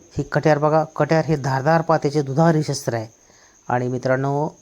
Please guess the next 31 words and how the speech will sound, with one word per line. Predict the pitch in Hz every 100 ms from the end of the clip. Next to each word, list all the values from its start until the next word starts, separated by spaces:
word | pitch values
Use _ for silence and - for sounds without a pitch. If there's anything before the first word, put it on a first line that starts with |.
| _ -
हेच | - 131 - -
शस्त्र | - 139 - 135
आपल्यासमोर | 123 131 - 147 165 170 - - - -
महाराजांच्या | 143 131 151 185 190 180
काळातील | 165 151 147
शस्त्र | 139 131 131
आहेत. | 123 - - _ _ _ _
महाराज | 143 139 147 151 135 -
आपल्या | - 123
न-, | 123
नसले | 123 139 143 156 170
तरी | - - 123
आपल्या | - 127
हृदयात | 131 139 160
महाराज | 156 139 123
आहेत | 120 120 - _ _ _ _ -
आणि | 131 127
त्यांची | 135 131
शस्त्र | - 156 156
आपल्या | 139 135
डोळ्यासमोर | 127 127 127 131 123 117
आहेत. | - - _ - _ _ _ _ 147
मित्रांनो, | 135 147 160 165 - -
हीच | 143 147 -
शस्त्र | - 147 - 156
बघितल्यानंतर | 147 151 156 147 139 143 135 - _ _ _ -
आज | 135 123 - - - _ _ _ _ _ _ _ _ _ _
इतकं | 143 143 151
मनाला | 139 139 139
अभिमान | 131 147 143
वाटतो | 127 120 147 147